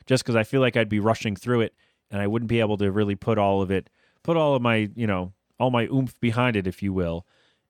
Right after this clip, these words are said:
And, um, I just think, like, it's easier to do it where I have these things kind of ready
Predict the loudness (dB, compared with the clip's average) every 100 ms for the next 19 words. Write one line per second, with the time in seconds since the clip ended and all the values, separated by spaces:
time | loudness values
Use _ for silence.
0 | -6 -2 0 0 -2 -2 -4 -8 -14 _
1 | _ _ _ _ -2 -2 0 0 0 2
2 | 0 0 -2 0 0 0 0 2 2 0
3 | -4 _ _ -4 0 0 2 0 2 0
4 | 0 0 -2 -2 -2 -2 0 0 2 0
5 | -2